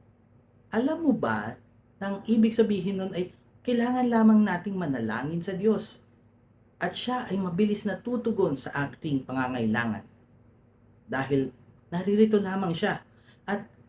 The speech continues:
mahal Niya tayo at walang imposible sa Kanya. Kaya nga, kung anuman ang iyong nais, kailangan, at pinagdaraanan sa buhay, mangyaring idalangin mo lamang sa Diyos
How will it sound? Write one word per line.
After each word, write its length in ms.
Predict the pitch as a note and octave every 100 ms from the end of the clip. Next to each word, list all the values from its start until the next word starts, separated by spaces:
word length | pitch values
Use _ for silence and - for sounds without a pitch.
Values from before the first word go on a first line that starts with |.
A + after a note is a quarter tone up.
| _
mahal 400 | G#3 A3+ A#3+ C#4+
Niya 160 | A#3 -
tayo 400 | C3+ C#3+ D#3 - _ _ _ _ G#3
at 160 | G#3+ - -
walang 480 | G#3+ A#3 A3 D4 C#4 -
imposible 800 | A3+ G#3+ D#3 D3 A#3+ A3 A3 G3+
sa 240 | - G3+
Kanya. 400 | F3+ F3 E3 - - - _ _ - _ _ _ _ _ _ _ _ _ - - _ _ _
Kaya 320 | - G#3+ A3 G#3
nga, 240 | D#3+ A2 G#2+ _ _ _ _
kung 240 | - D4 D4+
anuman 560 | G3+ G3+ F3 F3+ F3+ F3+
ang 240 | C#3 C#3 A#2+
iyong 400 | B2+ A2 G#2 G#2
nais, 800 | E3+ G3+ G3+ G#3 G#3 - - - _ _ _ -
kailangan, 880 | G#2+ G#2+ D#3+ G3+ G3+ G3+ G3 G3 - - - - -
at 240 | G#3 A3 G#3+
pinagdaraanan 1040 | F#3+ F3+ E3 C#3+ D3+ D#3 D3+ C#3 C3+ C3+
sa 160 | C3 A2+
buhay, 480 | A2 G#2+ G#2 G2 - - - _ _ _ _ -
mangyaring 480 | F#3 G#3+ A3 A#3
idalangin 720 | A3+ D#3+ D3 C3+ D3+ F#3 F3+ F3
mo 160 | D3+
lamang 320 | C#3+ C#3+ C#3+
sa 160 | C#3+ C3+
Diyos 560 | A#2+ B2+ - - -